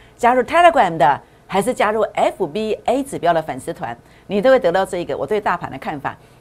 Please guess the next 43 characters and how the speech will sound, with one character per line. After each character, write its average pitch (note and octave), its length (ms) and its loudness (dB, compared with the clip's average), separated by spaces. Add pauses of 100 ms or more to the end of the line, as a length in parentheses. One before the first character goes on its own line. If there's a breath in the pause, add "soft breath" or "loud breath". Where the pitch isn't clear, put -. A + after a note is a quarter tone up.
(200 soft breath)
特 D#4+ 120 6
别 B3+ 140 4
我 F#3 100 4
昨 F3+ 160 2
天 A#3+ 160 0
提 G3+ 160 -4
到 F#3+ 160 2
的 D3+ 80 4
是 E3 440 0
美 G3+ 200 -2
股 E3+ 220 -4
道 A3 220 -2
琼 D3+ 400 -4
A D4+ 160 -2
指 - 100 -8
标 G#3 160 2
数 D4 180 -6
据 A#3+ 240 -6 (240 loud breath)
负 F4+ 140 -2
零 B3+ 160 0
点 A3 180 0
零 G3 160 -4
四 D#4 220 -4
咯， C#4 320 0 (260 loud breath)
前 C4 220 0
面 F#4 160 0
是 E4 160 -4
负 E4 140 -4
零 A#3+ 160 -4
点 F#3+ 180 -6
零 F3 180 -4
五， F#3 300 0 (340)
估 C4+ 160 -2
计 C#4 140 -2
什 D3+ 140 -6
么？ B2+ 160 -8
这 G#3+ 100 -2
叫 G3+ 140 0
对 A#3+ 260 0
称 F3+ 240 -6
支 G#3 180 -6
撑 G#3+ 220 -8
哦， A3 240 2